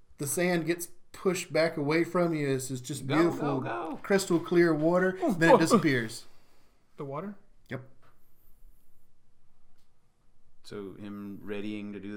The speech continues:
Speaker 2: that didn't give him the reaction time to get out?
Speaker 1: Not enough time.
Speaker 2: Okay.
Speaker 3: So describe to me what I'm looking at, what I'm, what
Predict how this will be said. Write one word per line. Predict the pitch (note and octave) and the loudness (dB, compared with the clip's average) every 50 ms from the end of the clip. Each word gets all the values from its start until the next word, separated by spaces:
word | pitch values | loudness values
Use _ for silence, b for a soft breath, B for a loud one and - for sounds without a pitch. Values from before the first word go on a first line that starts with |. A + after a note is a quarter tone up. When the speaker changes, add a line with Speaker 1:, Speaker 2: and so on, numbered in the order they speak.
| G#2 G#2 | -6 -8
Speaker 2:
that | G2 E2+ - | -8 -8 -12
didn't | G2 - F#2 F#2+ F#2 F#2+ F#2+ F#2 F#2 - - - - - - - - | -14 -14 -12 -14 -14 -14 -16 -18 -20 -20 -20 -20 -20 -20 -20 -18 -14
give | - G#2+ G2+ | -12 -10 -10
him | G2 G2 F#2+ | -10 -10 -10
the | F#2 F#2 | -10 -12
reaction | F#2+ F#2 F#2+ G2 G#2 G2+ - - G#2 G2 | -10 -10 -10 -10 -10 -12 -12 -16 -16 -16
time | G2+ G#2 G#2 G#2 | -14 -14 -12 -12
to | G2 G2+ | -12 -10
get | G2 G2+ G2+ | -10 -10 -8
out? | A2 B2 B2 B2 - - - - - | -10 -10 -12 -14 -18 -20 -20 -14 -6
Speaker 1:
Not | B2 B2 C3 B2+ | -2 0 0 0
enough | A#2 B2+ D#3 D#3 - | 0 -2 -4 -6 -4
time. | - C3+ B2 C3 C#3+ C#3+ - - - b b b b b b b b b b b b b A2+ | -6 -4 -4 -4 -4 -8 -10 -12 -14 b b b b b b b b b b b b b -8
Speaker 2:
Okay. | A#2 A2+ A2+ G#2+ B B B B B B B - | -6 -6 -6 -8 B B B B B B B -12
Speaker 3:
So | - - G3+ F3 | -6 -2 -2 -2
describe | D#3+ D#3 - - G#3 G#3 | -2 -4 -2 0 0 2
to | G#3 G3+ | 2 0
me | F#3+ F3+ | -2 0
what | F3 F3 E3+ | 0 0 0
I'm | E3 D#3 D#3 | 0 -2 -4
looking | D#3 D3+ D3+ C#3 B2 | -6 -6 -6 -10 -10
at, | A#2 A#2 B2 | -10 -10 -8
what | D3 C#3 | -6 -6
I'm, | C#3 C#3 C3 B2+ | -4 -4 -6 -6
what | C#3 D3 D3 C#3+ - | -6 -4 -4 -4 -6